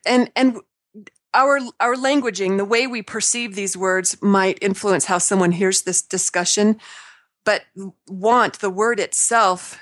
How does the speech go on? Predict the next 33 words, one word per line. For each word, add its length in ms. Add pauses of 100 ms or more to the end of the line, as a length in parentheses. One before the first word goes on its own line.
(120)
denotes 540 (100)
lack, 500 (460)
right? 180
It's 220
not, 320
it's 220
not 220
have, 280
it's 180
not 200
fulfill. 480 (480)
It's, 440 (500)
it's, 420
it's 200
not 280
having. 440
But 280
even 340
in 180
the 80
space 460
of 140
wanting 400
something, 360
you 120
can 180
want 280
it, 120
but 180
not 360
need 300
it. 160
Like, 200